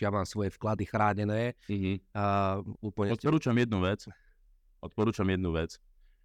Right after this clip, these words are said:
Speaker 2: Otvorte si Google, napíšte tam fond na ochranu vkladov, stlačte Enter a kliknite na obrázky. Pozrite sa, kde tá inštitúcia sídli.
Speaker 1: Áno.
Speaker 2: Potom si otvorte jej stránku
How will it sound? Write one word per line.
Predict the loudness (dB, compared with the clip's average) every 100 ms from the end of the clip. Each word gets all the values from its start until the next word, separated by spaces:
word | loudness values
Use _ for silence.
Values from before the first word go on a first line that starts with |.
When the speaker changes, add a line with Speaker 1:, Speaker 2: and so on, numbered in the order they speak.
| _ -4
Speaker 2:
Otvorte | 2 4 2
si | 0
Google, | -2 0 2 0 0 -8 -20 -20 _ -20 -20 -20 -2
napíšte | -2 0 0 0
tam | 2
fond | 2 4
na | 4
ochranu | 2 0 0
vkladov, | -2 -4 -2 -2 -6 -10 _ _ -20
stlačte | -2 0 0 -2 0
Enter | 0 0 -4 -4 -10 -20 -20 -18 -8
a |
kliknite | 0 0 0 -2
na | 0 0
obrázky. | 0 -4 -6 -14 -18 _ -20 -20 -20 -20 -20 -20 -18 -2
Pozrite | 2 4 4
sa, |
kde | 2 2
tá | 0
inštitúcia | -2 -4 -4 -4 -4
sídli. | -4 -6 -6 -14 -20 -18 -4
Speaker 1:
Áno. | -4 -4 -10 _
Speaker 2:
Potom | 2 2
si | 2
otvorte | 0 2 2 2
jej | 0
stránku | 0 0 0 0 -4